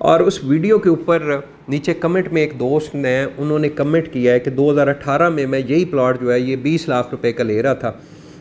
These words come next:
और लेकिन उस वक़्त मैं नहीं ले सका और आज वही प्लॉट जो है, वो पचहत्तर लाख रुपए का है या सत्तर लाख रुपए का है।" तो आज basically मेरी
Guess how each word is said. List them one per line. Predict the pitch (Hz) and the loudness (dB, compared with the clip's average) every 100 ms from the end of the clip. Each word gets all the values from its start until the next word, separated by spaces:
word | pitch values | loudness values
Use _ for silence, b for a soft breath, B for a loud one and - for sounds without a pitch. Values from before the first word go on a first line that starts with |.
| B | B
और | 143 | 2
लेकिन | 143 143 151 | 4 2 2
उस | 147 135 | -2 -4
वक़्त | 127 127 | -6 -4
मैं | 127 | -2
नहीं | 117 147 | 0 0
ले | 147 135 | 2 0
सका | 135 - 127 123 B B B | -2 -2 -2 -2 B B B
और | - 110 113 117 117 117 117 110 | 0 2 2 2 0 2 2 0
आज | 139 156 151 | 2 2 2
वही | 135 175 | 2 2
प्लॉट | 175 131 123 120 | 2 0 0 0
जो | 123 | -2
है, | |
वो | 120 120 | 0 -2
पचहत्तर | 117 127 - 143 | -4 -10 -4 -2
लाख | 131 117 113 | 0 -2 -4
रुपए | 113 117 | -4 -4
का | 113 113 | -2 -2
है | 113 | 0
या | 113 | -2
सत्तर | - - 135 | -4 -6 -2
लाख | 120 107 - | 0 0 -2
रुपए | 107 107 | -4 -4
का | 104 110 | -2 -4
है।" | - B B B - | -4 B B B -2
तो | - | 0
आज | 143 180 | 2 2
basically | 175 180 202 190 190 | 4 2 2 2 2
मेरी | 180 170 175 | 4 4 2